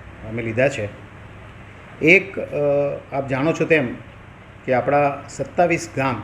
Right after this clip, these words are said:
અને બે નગરપાલિકાઓ સુરત શહેરમાં જોડાઈ ત્યારથી એમના ટેક્સ માટેનો એક પ્રશ્ન બધાને સતાવતો હતો કે શું થશે.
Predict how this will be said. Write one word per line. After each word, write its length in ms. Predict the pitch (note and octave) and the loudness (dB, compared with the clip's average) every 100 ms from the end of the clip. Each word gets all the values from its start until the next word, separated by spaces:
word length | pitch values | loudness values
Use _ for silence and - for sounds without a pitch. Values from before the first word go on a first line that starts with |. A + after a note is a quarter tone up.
| - | -4
અને 120 | C3 | 0
બે 160 | C3 C#3 | 2 4
નગરપાલિકાઓ 720 | C3+ C#3 B2 A2 A2+ A2 G2 - - - - - - - - - - - - | 2 2 0 -2 0 -2 -2 -8 -18 -20 -20 -20 -20 -18 -18 -18 -18 -18 -2
સુરત 200 | C3+ C#3+ | 2 2
શહેરમાં 380 | C3+ C3+ C3+ A#2+ | 4 2 2 0
જોડાઈ 360 | A#2 B2 G2 F#2+ - - - - - - - - - - | 2 2 2 -2 -14 -18 -20 -20 -20 -20 -20 -18 -10 2
ત્યારથી 760 | C#3+ D#3 D#3 F3+ F3+ F3+ F3 - - - C#3 | 4 4 4 4 6 4 2 -6 -18 -12 -4
એમના 200 | D3 D#3 | 0 2
ટેક્સ 320 | D#3+ D#3+ - | 2 0 0
માટેનો 300 | D#3+ D#3 D#3 | -2 0 0
એક 120 | D3 | -2
પ્રશ્ન 480 | C#3 - D3 D3 C3+ - - - A#2 | -2 -4 -2 -2 -4 -8 -16 -14 -4
બધાને 320 | A#2+ B2 C3 | 0 2 2
સતાવતો 460 | C3+ B2+ C#3+ C#3+ C3+ | 0 2 2 2 2
હતો 120 | B2+ | -2
કે 80 | B2+ | -2
શું 260 | - D#3 | -2 -2
થશે. 380 | D3+ - C3+ A#2+ | -2 0 0 0